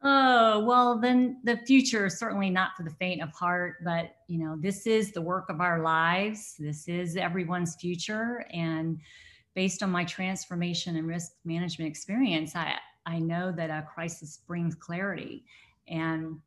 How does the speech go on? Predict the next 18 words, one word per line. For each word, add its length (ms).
we 120
need 400
to 120
lead 360
the 80
transformation, 840
or 60
the 100
transformation 760
is 100
gonna 240
lead 320
us. 240
So 260
there 200
is 240
a 60
place 480